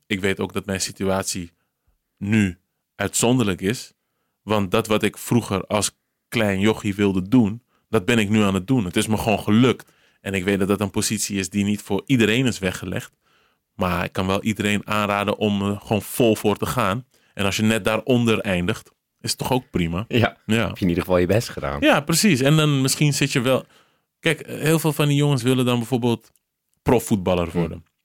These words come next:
Speaker 1: Maar ja, als dat, als dat de wereld is die je ambieert, ga er gewoon voor. Maar als het profvoetballer niet is, maar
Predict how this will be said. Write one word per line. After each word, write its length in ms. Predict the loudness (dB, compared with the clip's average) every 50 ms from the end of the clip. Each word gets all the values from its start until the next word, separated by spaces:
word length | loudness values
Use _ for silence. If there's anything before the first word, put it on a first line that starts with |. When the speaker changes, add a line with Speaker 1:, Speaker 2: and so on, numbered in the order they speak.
| _ -20 -20 _ _ _ _ _ _ -4
Speaker 1:
Maar 100 | -2 -2
ja, 60 | -2
als 240 | 0 -2 -4 -4 -4
dat, 260 | -2 0 0 0 0 -2
als 140 | -2 0
dat 160 | 0 0 0 2
de 120 | 0 0
wereld 320 | 2 4 4 4 2 0
is 160 | 0 -2 -2 -2
die 120 | 0 0
je 120 | 0 2 2
ambieert, 680 | 2 0 0 0 -2 -2 -2 0 0 0 -2 -4 _ _ _ _ _ _ -6
ga 260 | -2 0 2 2 2
er 60 | 2
gewoon 200 | 2 2 2 2
voor. 280 | 0 0 -2 -2 0 0
Maar 100 | 0 2
als 120 | 2 0
het 120 | 0 0
profvoetballer 600 | 2 2 2 2 2 0 0 2 2 2 2 2
niet 160 | 2 0 0 0
is, 200 | -2 -4 -4 -4
maar 220 | -6 -6 -6 -6